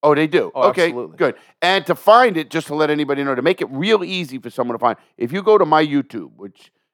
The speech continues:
Speaker 1: is Larry Lawton Jewel Thief, just Google that. In every single video,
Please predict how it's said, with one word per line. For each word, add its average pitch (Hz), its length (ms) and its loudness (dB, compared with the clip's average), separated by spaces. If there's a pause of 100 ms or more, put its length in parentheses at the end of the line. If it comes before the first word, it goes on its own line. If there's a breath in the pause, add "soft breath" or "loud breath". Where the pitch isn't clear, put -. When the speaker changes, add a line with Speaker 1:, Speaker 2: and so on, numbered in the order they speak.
Speaker 1:
is 113 180 -4
Larry 120 300 2
Lawton 127 260 -2
Jewel 120 200 -4
Thief, 60 260 -20
just 101 180 -18 (160)
Google 127 220 -6
that. 117 220 2 (440 soft breath)
In 156 220 0 (120)
every 202 500 -2
single 190 680 -4
video, 123 720 -4